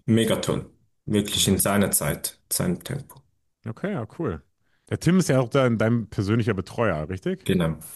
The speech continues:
Speaker 2: Spitzentyp, der Tim. <laughs>
Speaker 1: Genau. <laughs> Sehr
Speaker 2: Hey,
Speaker 1: nice.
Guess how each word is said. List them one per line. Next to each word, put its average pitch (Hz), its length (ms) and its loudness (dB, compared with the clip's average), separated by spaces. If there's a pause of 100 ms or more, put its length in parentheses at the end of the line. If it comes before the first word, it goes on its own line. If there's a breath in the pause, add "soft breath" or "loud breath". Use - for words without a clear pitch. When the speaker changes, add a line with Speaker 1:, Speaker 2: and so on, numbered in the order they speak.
(140)
Speaker 2:
Spitzentyp, - 640 -6
der 113 140 0
Tim. 120 300 0
<laughs> - 280 -8 (120)
Speaker 1:
Genau. 101 280 4 (380)
<laughs> - 720 0 (100)
Sehr 107 260 2
Speaker 2:
Hey, 95 200 4
Speaker 1:
nice. - 300 -6